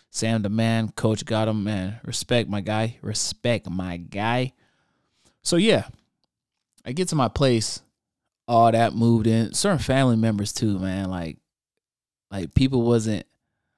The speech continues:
wasn't happy, bro. It, it, it's crazy. That's what I'm saying with the whole Meek thing. I'm like, "Bro, that's,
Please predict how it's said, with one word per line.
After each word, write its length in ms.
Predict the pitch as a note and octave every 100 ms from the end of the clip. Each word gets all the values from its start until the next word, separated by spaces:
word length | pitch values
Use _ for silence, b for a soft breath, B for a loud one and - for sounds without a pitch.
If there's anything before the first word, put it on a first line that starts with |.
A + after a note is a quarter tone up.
| _ _
wasn't 420 | A#2 A#2 G#2 G2
happy, 460 | G#2+ A2 G#2+ G2+ F#2
bro. 480 | F#2+ G2 G2+ G#2 - _ _ _ _ _
It, 160 | B2 -
it, 300 | D3+ B2 -
it's 180 | B2+ A#2+
crazy. 680 | - C#3 D3 C#3+ C3 A2+ A2
That's 200 | B2+ C3
what 80 |
I'm 40 | A#2
saying 240 | B2+ C3
with 120 | B2
the 80 | A2
whole 200 | A#2+ A2+
Meek 260 | G#2 C3 C#3+ -
thing. 140 | A#2
I'm 120 | A#2 A2+
like, 180 | F2
"Bro, 140 | G#2+ G#2
that's, 260 | G#2+ -